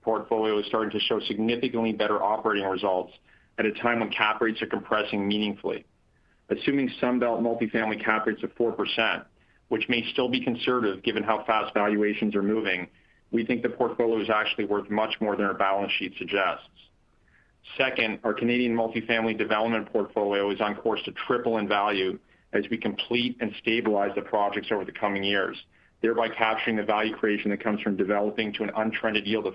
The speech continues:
four point seven five percent in a market where Class A buildings are valued at approximately three point five percent.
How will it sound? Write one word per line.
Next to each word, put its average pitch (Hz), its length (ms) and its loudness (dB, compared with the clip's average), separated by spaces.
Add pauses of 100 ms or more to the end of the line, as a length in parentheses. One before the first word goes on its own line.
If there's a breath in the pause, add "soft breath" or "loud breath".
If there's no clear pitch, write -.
four 110 180 0
point 104 320 -4
seven 104 260 0
five 101 220 0
percent 110 480 0 (480 soft breath)
in 113 80 2
a 110 60 0
market 110 360 0
where 101 120 -2
Class 107 340 0
A 107 80 2
buildings 98 400 0
are 104 60 0
valued 101 340 0
at 95 140 0
approximately 98 760 -2
three 117 140 2
point 92 320 -4
five 92 220 0
percent. 92 360 -4